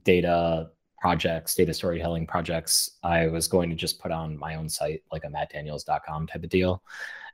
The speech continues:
And I wanted it to feel more official <laughs> and, like, legitimate. So, uh, I just made up a company name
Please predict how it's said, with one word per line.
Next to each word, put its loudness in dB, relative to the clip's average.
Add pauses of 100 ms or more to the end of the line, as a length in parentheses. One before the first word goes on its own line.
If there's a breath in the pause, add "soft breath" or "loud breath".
And 6 (100)
I 6
wanted 6
it 4 (120)
to -6
feel 6
more 0 (200)
official 4 (100)
<laughs> 0
and, 6
like, 0
legitimate. 4 (300 loud breath)
So, 12 (420 loud breath)
uh, 10 (340)
I 10
just -2 (260)
made 4
up 0
a -8
company -8
name -2